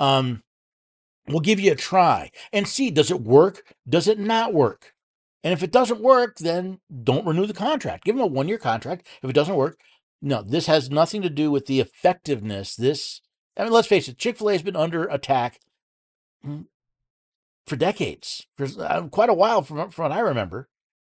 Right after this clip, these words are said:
And here's the one thing I want you to remember. Every time I've seen somebody go, a group go after Chick-fil-A,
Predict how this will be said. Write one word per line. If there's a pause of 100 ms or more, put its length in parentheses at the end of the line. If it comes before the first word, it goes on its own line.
(720)
And
here's
the
one
thing
I
want
you
to
remember. (420)
Every
time
I've
seen
somebody
go,
a
group
go
after
Chick-fil-A,